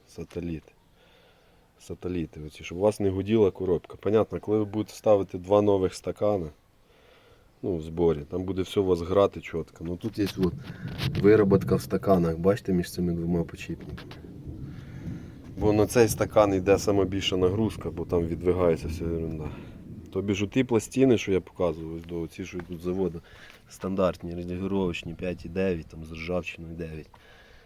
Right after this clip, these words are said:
Ну, ж була проблема не в цих пластинах, які отут там знаходяться, отут, коли ви їх ставите, все ерунда. Тобі ж ось до, в цьому стакані, походу, лівому, ось до, стоїть оце кольцо. Бачите?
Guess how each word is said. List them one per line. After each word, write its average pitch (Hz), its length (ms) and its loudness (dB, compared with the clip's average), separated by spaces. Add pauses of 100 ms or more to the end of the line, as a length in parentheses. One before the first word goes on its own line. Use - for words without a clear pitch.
(140)
Ну, 92 60 -6
ж 85 80 -8
була 104 280 8
проблема 101 520 4
не 98 140 4
в 92 80 -6
цих - 380 0
пластинах, 87 680 -4
які 85 200 -12
отут 85 280 -6
там - 180 -10
знаходяться, 87 600 -4
отут, 82 220 -8
коли 87 220 -2
ви 85 60 0
їх 85 160 -4
ставите, 98 460 0
все - 180 -16
ерунда. 78 320 -12 (1120)
Тобі 95 280 -4
ж 90 140 -2
ось 95 120 0
до, 117 240 6 (280)
в - 60 -18
цьому 117 280 2
стакані, 113 560 4
походу, 87 480 -2
лівому, 87 500 4 (120)
ось 80 80 -8
до, 80 120 -12 (160)
стоїть 98 420 -4
оце 101 200 -6
кольцо. 85 500 -8 (340)
Бачите? 87 360 -12